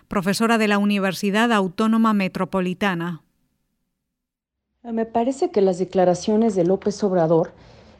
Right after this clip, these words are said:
Speaker 2: parten de un desconocimiento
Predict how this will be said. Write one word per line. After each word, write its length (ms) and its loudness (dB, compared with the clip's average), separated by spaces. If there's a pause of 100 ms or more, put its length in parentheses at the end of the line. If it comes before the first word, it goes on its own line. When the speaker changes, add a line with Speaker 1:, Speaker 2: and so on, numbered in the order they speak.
(220)
Speaker 2:
parten 680 2
de 260 2
un 600 0 (400)
desconocimiento 1400 0